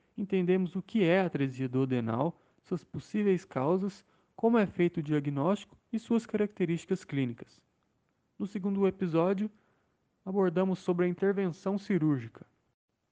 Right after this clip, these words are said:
Já no terceiro podcast, abordamos a atuação do nutricionista frente à atresia duodenal, como são as intervenções nutricionais no pré- e pós-cirúrgico, envolvendo terapias nutricionais enteral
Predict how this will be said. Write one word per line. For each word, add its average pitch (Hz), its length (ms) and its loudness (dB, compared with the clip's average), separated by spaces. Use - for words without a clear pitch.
Já 214 180 0
no 233 60 0
terceiro 196 420 0
podcast, 196 640 -2
abordamos 180 540 0
a - 20 0
atuação 202 560 -2
do 190 80 0
nutricionista 165 760 -4
frente 165 320 -6
à 165 40 -2
atresia 160 480 -2
duodenal, 139 680 0
como 156 240 -4
são 226 460 0
as 185 100 0
intervenções 147 680 -2
nutricionais 127 640 -6
no 139 80 -6
pré- 160 360 -2
e 170 100 -6
pós-cirúrgico, 190 720 -2
envolvendo 170 520 0
terapias 165 540 -2
nutricionais 143 760 -4
enteral 208 680 0